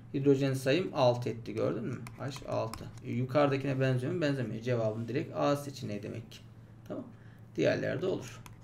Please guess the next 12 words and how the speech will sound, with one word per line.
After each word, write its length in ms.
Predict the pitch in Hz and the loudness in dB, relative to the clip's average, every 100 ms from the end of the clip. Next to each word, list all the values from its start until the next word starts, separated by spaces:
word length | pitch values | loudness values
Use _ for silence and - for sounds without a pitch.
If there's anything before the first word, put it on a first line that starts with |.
| - - - - - - | -18 -18 -18 -18 -16 -4
Hepsinde 440 | 127 - 123 143 | -4 -2 -2 0
bir 120 | 151 | -2
tane 340 | - 120 123 - - - - - - - - - | 0 0 2 0 -4 -14 -18 -20 -20 -20 -20 -10
pi 240 | - 156 120 | 4 6 6
bağ 220 | 107 107 | 6 6
var. 340 | 196 - - - | 4 2 -6 -6
Bir 100 | - | 0
tane 240 | 151 139 | 2 2
pi 200 | 143 143 | 4 6
bağ 200 | 123 110 | 8 6
içeren 380 | 104 135 185 202 | 6 2 2 2
alken, 560 | - 170 135 131 185 | 2 4 4 4 -2